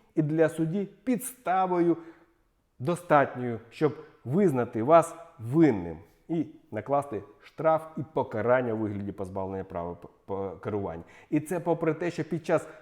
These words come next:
розгляду справи у суді будуть встановлені порушення встановлен за-, законом порядку огляду водіїв на стан сп'яніння, які могли б стати взагалі підставою для виправдання водія та закриття провадження у справі.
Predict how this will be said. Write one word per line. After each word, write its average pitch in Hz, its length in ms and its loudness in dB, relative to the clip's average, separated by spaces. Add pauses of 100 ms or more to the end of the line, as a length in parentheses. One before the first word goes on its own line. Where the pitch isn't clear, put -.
(120)
розгляду 131 680 2
справи 117 540 2
у 123 60 -8
суді 175 300 -4
будуть 180 280 -2 (360)
встановлені 185 1040 0 (140)
порушення 180 880 2
встановлен 113 600 -4
за-, 104 260 -6
законом 107 500 -6
порядку 127 520 -4
огляду 107 320 -2
водіїв 143 420 -4 (160)
на 131 200 -6
стан 107 320 -4
сп'яніння, 110 560 -6 (220)
які 127 220 -4
могли 131 320 2
б 185 100 -8
стати 180 360 -2 (100)
взагалі 117 360 0
підставою 120 540 -2
для 120 200 0 (260)
виправдання 107 840 2
водія 104 480 -2 (280)
та 208 120 6
закриття 165 540 0
провадження 104 680 0
у 117 60 -8
справі. 87 380 -6